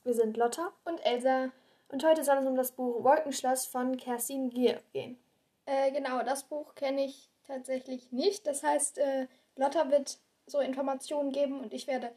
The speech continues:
Speaker 2: ein paar Fragen stellen und beim Spoilerteil dann auch rausgehen.
Speaker 1: Beziehungsweise Kopfhörer aufziehen.
Speaker 2: Ja, stimmt. Ich gehe sonst immer raus, aber heute versuchen wir es mal, dass ich einfach Kopfhörer aufziehe und laut Musik höre.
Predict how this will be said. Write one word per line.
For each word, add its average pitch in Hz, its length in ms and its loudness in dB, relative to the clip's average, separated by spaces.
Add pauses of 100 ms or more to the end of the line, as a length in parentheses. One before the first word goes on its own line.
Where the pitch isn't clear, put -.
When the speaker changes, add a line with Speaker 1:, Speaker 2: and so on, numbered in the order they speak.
(380)
Speaker 2:
ein 285 60 -12
paar 311 140 0
Fragen 320 320 -2
stellen 302 260 2
und 262 80 0
beim 254 160 0
Spoilerteil 254 540 -4
dann 240 160 -10
auch 220 240 -14
rausgehen. 208 520 -8 (380)
Speaker 1:
Beziehungsweise 226 680 -6
Kopfhörer 214 500 -4
aufziehen. 202 480 -10 (220)
Speaker 2:
Ja, 226 280 -4
stimmt. 226 440 -6 (260)
Ich - 160 -18
gehe 254 160 -4
sonst 262 220 0
immer 254 180 -4
raus, 277 240 2
aber 247 300 -6
heute 269 320 0 (640)
versuchen 285 360 0
wir 277 60 4
es 254 80 2
mal, 262 180 0
dass 262 160 0
ich 277 80 -2
einfach 262 280 -2
Kopfhörer 240 460 -4
aufziehe 254 260 -6
und 226 120 -10
laut 233 200 -8
Musik 226 320 -4
höre. 254 340 2